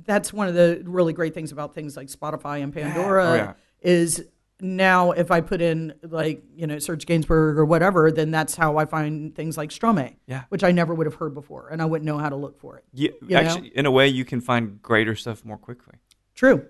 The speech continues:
Speaker 2: So you have to
Speaker 1: Absolutely.
Speaker 2: I'm, I'm sure we've both been to a lot of shitty shows.
Speaker 1: Oh,
Speaker 2: <laughs> Why
Speaker 1: yeah.
Speaker 2: am I sitting through this
Speaker 1: Uh,
Speaker 2: show
Speaker 1: why am I
Speaker 2: again?
Speaker 1: doing this to myself?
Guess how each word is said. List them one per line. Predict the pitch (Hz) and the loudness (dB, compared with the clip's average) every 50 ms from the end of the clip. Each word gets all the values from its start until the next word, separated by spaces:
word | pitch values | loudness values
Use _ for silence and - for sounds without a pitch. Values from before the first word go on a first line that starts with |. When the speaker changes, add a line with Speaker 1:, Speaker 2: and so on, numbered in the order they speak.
| _ _ _ | _ _ _
Speaker 2:
So | - 107 | -6 -4
you | 101 - 101 | -2 -2 -2
have | 101 101 | -2 -2
to | 165 | -4
Speaker 1:
Absolutely. | 165 147 - 185 175 185 175 - 143 127 120 - - | -6 -6 -6 -6 -4 -4 -4 -4 -6 -8 -6 -4 -4
Speaker 2:
I'm, | 127 127 123 _ _ - | -6 -6 -6 _ _ -12
I'm | 113 107 | -12 -12
sure | - - 104 | -10 -10 -10
we've | 104 98 | -10 -8
both | 95 104 101 101 101 | -6 -6 -6 -6 -8
been | 101 101 95 | -12 -12 -12
to | 98 | -12
a | 101 - - | -14 -12 -10
lot | 98 104 | -10 -10
of | 104 | -10
shitty | - - 104 101 98 | -12 -14 -18 -18 -18
shows. | - - 104 90 - - - - | -14 -12 -12 -12 -14 -16 -8 -2
Speaker 1:
Oh, | 165 170 - - - | 0 0 0 2 4
Speaker 2:
<laughs> | - 240 - 240 247 233 185 147 131 185 175 - 160 - 175 139 151 165 | 4 4 4 6 4 4 4 4 4 2 2 2 0 -2 -2 0 4 6
Why | 180 214 247 | 8 8 8
Speaker 1:
yeah. | 233 | 8
Speaker 2:
am | 208 185 | 8 8
I | 175 180 | 8 8
sitting | - - - 196 196 196 202 185 | 6 4 0 2 4 4 4 2
through | - - 151 147 | 2 2 4 6
this | 131 131 131 135 - | 8 8 8 8 8
Speaker 1:
Uh, | 220 214 190 | 6 6 8
Speaker 2:
show | 202 185 | 8 8
Speaker 1:
why | 190 185 156 131 | 10 10 10 10
am | 127 247 | 8 8
I | 226 226 | 8 8
Speaker 2:
again? | 233 - 302 | 8 6 6
Speaker 1:
doing | - 247 247 | 8 8 10
this | 247 247 247 - | 10 8 6 4
to | 370 | 4
myself? | 226 220 220 233 - - 302 226 - | 6 6 6 6 4 4 2 2 4